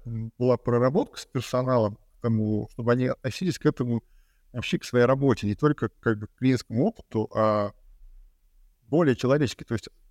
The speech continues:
где деньги, собственно говоря, кто платит за работу, это прямо вкладывалось в голову, поэтому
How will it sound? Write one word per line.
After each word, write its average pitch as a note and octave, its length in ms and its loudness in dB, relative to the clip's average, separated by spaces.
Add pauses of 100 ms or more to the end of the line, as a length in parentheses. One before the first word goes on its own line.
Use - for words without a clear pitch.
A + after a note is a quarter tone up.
где C#3+ 300 0
деньги, F#3 360 2
собственно B2+ 300 -4
говоря, A#2 140 2
кто C3 160 -2
платит B2 340 0
за A2 140 -2
работу, B2 360 -4
это A2+ 200 -8
прямо B2+ 320 -6
вкладывалось B2 640 0
в G#2 120 -16
голову, C#3+ 360 0
поэтому A#2 500 -2